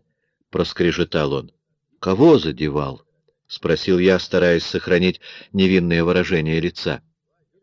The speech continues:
Он ухватился огромной лапой за ворот моей рубашки. Я вдыхал исходивший из его глотки аромат чеснока и перегара. "Куда ты ее задевал?" —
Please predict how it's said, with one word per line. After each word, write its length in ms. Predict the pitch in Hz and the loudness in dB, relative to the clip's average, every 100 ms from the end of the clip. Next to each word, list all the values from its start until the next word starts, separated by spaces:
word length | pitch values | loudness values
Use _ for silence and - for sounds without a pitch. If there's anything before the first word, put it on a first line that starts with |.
| _ _ _ _ 523 _ 294 _ _ _ _ _ _ _ | _ _ _ _ _ _ _ _ _ _ _ _ _ _
Он 140 | 104 139 | 2 2
ухватился 580 | 143 147 165 160 - 143 | 6 6 6 4 6 4
огромной 400 | 139 151 147 143 | 8 6 8 6
лапой 380 | 139 143 143 | 6 4 2
за 160 | 113 113 | 4 6
ворот 300 | 117 123 117 | 6 6 4
моей 280 | 104 107 107 | 4 6 6
рубашки. 580 | 104 92 80 - - - _ _ _ _ _ _ _ | 4 2 0 -2 -16 -20 _ _ _ _ _ _ _
Я 200 | - 104 | 2 4
вдыхал 480 | 113 127 - 139 139 | 6 4 4 4 4
исходивший 720 | 127 - 117 117 127 - 120 117 | 2 2 2 4 0 2 2 2
из 200 | 107 95 | 0 0
его 240 | 104 110 | 4 4
глотки 400 | 95 110 113 - | 6 4 4 2
аромат 400 | 95 95 98 98 | 2 2 0 -2
чеснока 640 | - 92 - 90 85 101 | -4 -8 -4 -4 -2 0
и 80 | 90 | 0
перегара. 600 | - 87 80 80 71 64 _ _ _ _ _ _ _ _ _ _ _ _ _ _ | 0 -2 0 -2 -2 -6 _ _ _ _ _ _ _ _ _ _ _ _ _ _
"Куда 460 | - 104 143 175 120 | 0 2 4 6 4
ты 140 | - | 4
ее 420 | 101 107 120 113 - | 4 6 8 6 6
задевал?" — 600 | 92 90 123 113 78 | 4 4 4 4 2